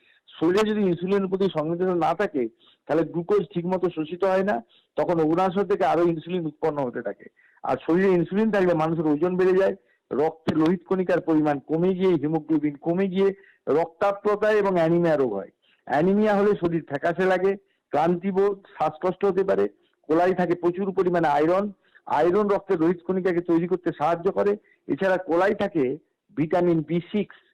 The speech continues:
যা রক্তে গ্লুকোজের পরিমাণ বৃদ্ধিতে ভূমিকা রাখে। কলা আমাদের gastrointestinal অন্য অঙ্গগুলোকে কোনো রকম প্রদাহ তৈরি না করেই সহজেই পরিপাক করে দিতে পারে। কলাই থাকে এক ধরনের প্রতিরোধযোগ্য স্টার্চ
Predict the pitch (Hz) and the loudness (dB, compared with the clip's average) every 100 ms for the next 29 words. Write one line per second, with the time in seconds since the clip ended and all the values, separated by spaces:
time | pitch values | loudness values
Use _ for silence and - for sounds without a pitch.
0 | _ _ _ - 151 160 - - 202 170 | _ _ _ -2 0 0 -2 -2 -2 -2
1 | 170 185 185 180 180 175 165 160 147 147 | 0 0 0 0 0 0 0 -2 0 -2
2 | 127 131 120 104 - _ _ _ _ - | -2 -4 -4 -6 -8 _ _ _ _ -6
3 | 143 185 202 202 208 208 170 170 165 - | 0 2 2 0 0 0 0 -2 -2 0
4 | 208 202 214 214 - 196 208 190 170 185 | 0 0 -2 -4 -4 -4 0 0 0 -2
5 | 190 180 _ _ 147 180 202 202 220 170 | -2 -4 _ _ -4 0 0 0 0 0
6 | 156 170 180 190 190 175 160 170 180 180 | -2 -2 -2 0 -2 -4 -2 0 0 0
7 | 180 175 151 156 156 202 175 - _ _ | 0 0 -2 -2 0 0 0 -4 _ _
8 | - 151 160 180 185 - 160 165 160 151 | -6 -2 0 2 0 0 -2 0 -2 -4
9 | 139 127 123 117 - - _ _ _ - | -4 -6 -6 -8 -10 -16 _ _ _ -8
10 | 143 185 202 208 202 180 160 175 175 175 | -2 0 0 0 0 0 0 0 0 -2
11 | - 160 180 185 190 185 170 175 - - | -4 -8 -2 -2 0 -2 0 -2 -4 -4
12 | 165 196 | -2 -2